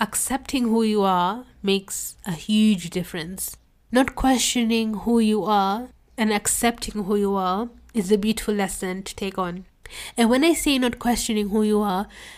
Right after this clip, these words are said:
I don't mean not improving yourself. We always have to improve us-, ourselves and change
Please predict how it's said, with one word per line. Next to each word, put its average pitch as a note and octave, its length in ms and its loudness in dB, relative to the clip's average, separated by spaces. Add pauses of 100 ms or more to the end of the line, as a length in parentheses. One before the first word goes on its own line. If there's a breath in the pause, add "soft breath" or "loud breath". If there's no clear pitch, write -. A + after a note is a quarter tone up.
(180 loud breath)
I A3+ 120 6
don't A#3 420 4
mean A3 760 0 (360)
not A3 360 2
improving G#3 440 0
yourself. A#3 680 0
We A3 100 -2
always A3 280 6
have G3+ 160 -2
to - 100 -6
improve G3+ 340 -4
us-, F#3+ 300 -6
ourselves G3+ 480 -4
and F#3+ 180 -8
change F#3 600 -6